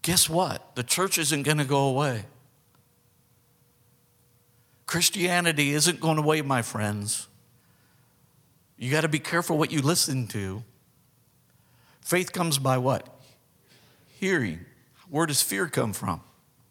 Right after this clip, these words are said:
Hearing. It all depends on what you're listening to. All depends on what you are letting become an influence in your life.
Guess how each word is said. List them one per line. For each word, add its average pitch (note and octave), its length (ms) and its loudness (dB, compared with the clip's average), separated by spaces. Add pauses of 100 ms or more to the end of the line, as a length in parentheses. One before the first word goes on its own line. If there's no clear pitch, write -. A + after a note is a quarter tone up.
(640)
Hearing. C3 480 -2 (1900)
It C3 40 0
all C#3 120 4
depends B2+ 380 -2
on B2 40 -4
what B2 140 0
you're C#3+ 80 0
listening C#3 540 0
to. F2 280 -6 (1700)
All B2+ 180 4
depends D3 380 -2
on C#3 100 -2
what C#3 240 0
you C#3 180 0
are B2+ 120 4
letting C#3 420 0
become C#3 300 -2
an C#3+ 80 2
influence D3 520 -2
in A2 120 -4
your G#2 120 -6
life. F2+ 480 -10